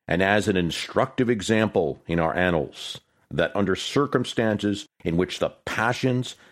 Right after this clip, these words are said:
agitated in every direction were liable to mislead,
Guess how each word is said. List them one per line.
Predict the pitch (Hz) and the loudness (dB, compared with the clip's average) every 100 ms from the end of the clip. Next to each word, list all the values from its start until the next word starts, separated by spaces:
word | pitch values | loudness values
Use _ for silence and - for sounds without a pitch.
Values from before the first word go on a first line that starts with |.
| _ | _
agitated | - 104 101 - 92 85 | 0 2 0 0 2 2
in | 80 78 | 0 0
every | 123 127 117 107 | 0 2 0 0
direction | 92 80 80 - 78 69 - _ _ - | 0 0 -2 -4 -8 -10 -14 _ _ 0
were | 87 | 2
liable | 82 92 107 107 101 98 | 2 2 2 2 0 -2
to | - | -2
mislead, | 87 90 - 80 80 69 67 | -2 -2 -2 -2 -2 -2 -6